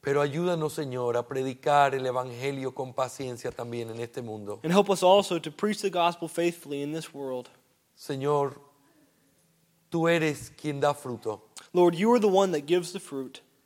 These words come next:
Speaker 1: Tú eres aquel que transforma las almas.
Speaker 2: You're he who transforms souls.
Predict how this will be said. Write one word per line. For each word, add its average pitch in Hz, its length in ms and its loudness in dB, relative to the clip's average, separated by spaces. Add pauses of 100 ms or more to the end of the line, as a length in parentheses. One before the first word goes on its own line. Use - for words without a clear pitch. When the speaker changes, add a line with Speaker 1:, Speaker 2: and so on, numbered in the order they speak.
(600)
Speaker 1:
Tú 147 200 2
eres 147 160 4
aquel 143 420 -2
que 151 120 -6
transforma 135 680 -2
las 123 220 -2
almas. 104 500 -4 (320)
Speaker 2:
You're 185 460 8 (240)
he 208 280 0
who 160 500 -2 (280)
transforms 202 800 0
souls. 143 640 2